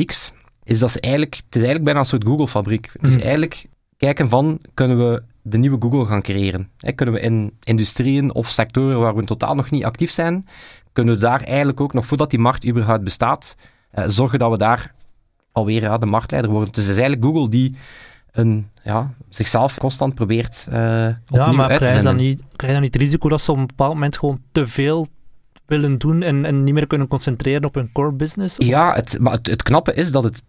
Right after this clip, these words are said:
Speaker 1: per definitie gaat om dingen, ay, of per definitie dat het vaak gaat om dingen waar ze net niet mee bezig zijn. Dus het komt eigenlijk, eh, dus eigenlijk alles wat te veel in de core business zit, dat ga je nooit onder X vinden.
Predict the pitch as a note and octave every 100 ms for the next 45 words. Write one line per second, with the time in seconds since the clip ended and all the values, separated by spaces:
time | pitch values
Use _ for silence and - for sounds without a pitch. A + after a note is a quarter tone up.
0 | _ A#2 G#2 A2+ - G#2+ C#3+ - F3 C3
1 | - B2+ - B2 G#2 B2+ D#3 E3+ E3+ -
2 | - G#2+ G2 G#2+ G#2+ - B2+ - A#2+ G#2
3 | - - - E3+ E3 A#2+ C3 E3 C3 A#2
4 | G#2+ B2+ C3 D#3 C#3 B2 C3 C3 - A2
5 | G#2 - - A2+ - - A2+ B2 C#3 D#3
6 | - - - A#2 A2 A#2 - D3 D3+ -
7 | F3+ E3+ - A#2+ - E3 C#3+ D3+ C3+ B2+
8 | B2+ G#2+ D3+ F#3 - F3+ - - B2 C3+
9 | C3 B2+ C#3+ C3 C3 A#2+ - - - G2
10 | F#2